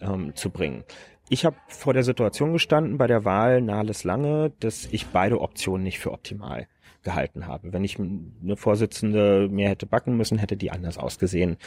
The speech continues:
ähm, als die beiden. Ähm, die eine hat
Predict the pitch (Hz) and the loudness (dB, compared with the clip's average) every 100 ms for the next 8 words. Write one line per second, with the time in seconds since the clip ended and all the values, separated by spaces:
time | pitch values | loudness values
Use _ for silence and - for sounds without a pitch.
0 | - - - - 92 85 - 85 - - | -18 -18 -18 -4 -2 0 0 -4 -2 -4
1 | - 71 65 - - - - - _ _ | 0 -2 -2 -10 -14 -18 -18 -20 _ _
2 | 95 98 92 92 85 65 _ - 101 95 | 0 0 0 -2 -4 -10 _ -6 -2 2
3 | 135 147 135 - - | 4 6 4 0 -16